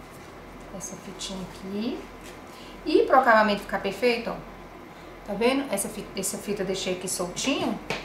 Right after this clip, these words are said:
que aí você vai passar ela por cima disso aqui. Tá vendo?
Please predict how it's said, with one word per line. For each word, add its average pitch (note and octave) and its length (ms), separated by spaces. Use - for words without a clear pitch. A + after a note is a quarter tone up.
que A3 80
aí G#3+ 60
você G#3+ 160
vai A3+ 140
passar A3 280
ela G#3+ 80
por D#4 180
cima C4+ 560
disso G#3 240
aqui. - 240
Tá G3+ 120
vendo? B3+ 320